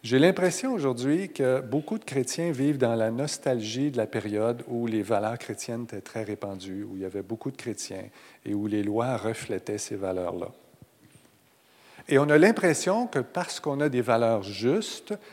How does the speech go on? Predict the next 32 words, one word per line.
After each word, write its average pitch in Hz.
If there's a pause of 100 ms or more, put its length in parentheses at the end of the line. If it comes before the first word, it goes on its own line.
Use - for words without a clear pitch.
(120)
les 117
lois 131
doivent 139 (120)
nous 123
suivre 147
et 98
qu'on 123
peut 131
réclamer 131
des 135
lois 113
qui 127
représentent 113
ces -
valeurs-là. 98 (2000)
Mais 110
on 117
n'est 151
pas 165
ces -
dates. - (2500)
C'est -
pas 233
parce -
qu'une 117
loi 139
est 107
juste 135
qu'elle 110
va 107
être 101
votée. 95